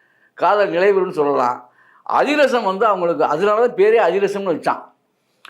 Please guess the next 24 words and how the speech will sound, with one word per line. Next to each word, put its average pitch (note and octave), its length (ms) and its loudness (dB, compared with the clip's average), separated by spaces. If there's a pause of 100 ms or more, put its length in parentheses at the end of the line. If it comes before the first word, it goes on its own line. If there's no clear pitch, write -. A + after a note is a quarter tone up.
(200)
அதிரசம் G#3+ 500 0
வந்து F#3 480 2
அவங்க C#3 180 -2
காதல் F#3 460 -2
வந்து D#3+ 220 -4
அதிரும், D#3 680 -2
நாலு D#3 300 0
பக்கம் D#3 480 -2
சக்ஸஸ் E3 260 -6
ஆயிடலாம்டா C3 400 -2
அப்படின்னு A#2+ 300 -6
சொல்லணும். G#2+ 160 -14 (200)
அந்த C3+ 380 -2
காதலை A3 600 0
இப்ப E3 300 -2
நம்ம D3+ 260 -4
சொல்ற E3+ 300 -4
தகவல் D3+ 340 0
என்னன்னா, A2 500 -6 (720)
அஹ், G#2 380 -2
அதாவது E3 500 0
காதல் F#3+ 440 0
நாள்னு F3 220 -2
சொல்லக்கூடிய D3+ 420 -2